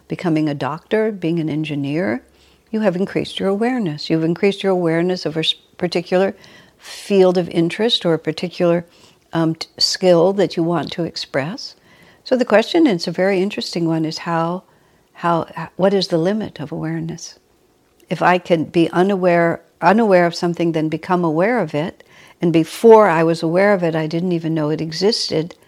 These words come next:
how much more is in front of me? Where is the edge of that? And the basic principle of Sanatana Dharma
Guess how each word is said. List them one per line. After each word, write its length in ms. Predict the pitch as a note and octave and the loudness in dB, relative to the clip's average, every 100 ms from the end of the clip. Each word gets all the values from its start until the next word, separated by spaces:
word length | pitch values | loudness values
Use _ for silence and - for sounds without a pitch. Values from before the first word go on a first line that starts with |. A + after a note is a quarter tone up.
| _ _ _ | _ _ _
how 140 | - | -4
much 260 | F#3+ F#3 - | -2 -4 -4
more 200 | E3+ E3+ | -2 0
is 140 | E3 | -2
in 80 | E3+ | -6
front 260 | E3+ F3+ F#3+ | -6 -8 -8
of 140 | F3+ | -8
me? 160 | D3+ D#3+ _ _ _ _ _ _ | -10 -10 _ _ _ _ _ _
Where 320 | F3 G3+ G#3 | 0 2 2
is 160 | G#3 - | -2 -2
the 180 | F#3+ - | -2 0
edge 260 | G3 F#3 | -4 -2
of 200 | D#3 D3 | -6 -6
that? 260 | C3 F#2 - _ _ _ _ _ - | -12 -14 -18 _ _ _ _ _ -4
And 160 | F3 | -2
the 60 | D3+ | 2
basic 400 | F#3+ G3+ F3+ - | 4 4 0 0
principle 500 | G#3+ G#3+ F3+ E3 D3 | 0 0 0 0 0
of 100 | C#3 | 0
Sanatana 600 | - D#3+ D3+ D3 D3 C#3+ | -2 0 0 -4 -6 -4
Dharma 480 | D3+ A#3+ A3 D#3 | -4 -2 -2 -2